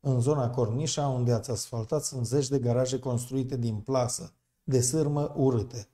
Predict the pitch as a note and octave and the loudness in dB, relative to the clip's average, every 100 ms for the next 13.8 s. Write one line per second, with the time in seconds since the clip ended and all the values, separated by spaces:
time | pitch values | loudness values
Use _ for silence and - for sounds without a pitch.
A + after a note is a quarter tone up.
0 | _ - D3 C#3+ B2 A2+ D3+ D3+ E3 - | _ 0 0 2 0 0 0 0 -4 -4
1 | - _ F3 D3+ B2+ B2 D#3 - C#3 B2 | -16 _ 0 2 2 0 -2 0 2 2
2 | C3 C#3+ C#3 B2+ A#2+ C#3+ B2 C3+ A#2 A2 | 2 2 2 2 0 -2 -2 0 2 4
3 | C#3 B2+ C3+ A#2 - C#3+ A2+ A#2+ C#3+ C3+ | 4 2 2 0 0 -2 0 2 2 -2
4 | - B2 A#2+ A#2 G2+ C3 B2 B2+ A#2+ A2 | -4 -2 0 -2 0 0 0 0 2 0
5 | G#2 - B2 - _ _ _ - C#3+ C3 | -4 -8 -10 -10 _ _ _ 0 0 2
6 | A2+ C#3+ E3 - D#3+ D#3 - _ - C#3+ | 2 2 0 2 0 0 -8 _ -2 0
7 | C#3+ B2 - A#2+ B2 - - C3 D#3+ C#3 | 2 0 2 2 2 0 2 2 4 2
8 | B2+ G2+ - A#2+ A#2 C3 B2 - C3 B2 | 2 0 -2 -4 -2 -2 -2 0 0 0
9 | B2 - - D#3+ C3 B2+ A#2+ G#2 G#2 - | -8 -18 -10 2 4 6 4 2 -4 -14
10 | _ - - A#2+ F3 E3+ C3 B2 C3 B2 | _ -8 -6 0 0 0 -2 0 0 0
11 | A#2 - F3 E3+ D3 - E3+ D#3 B2+ D3 | 0 0 -2 -2 -4 -6 -4 -4 0 2
12 | C#3 A#2+ - - - _ - D#3 D#3+ C3 | 4 2 -2 -12 -20 _ 0 2 4 2
13 | C3 C3 A#2+ A2+ A2+ D3+ D3+ | 4 4 4 4 4 4 0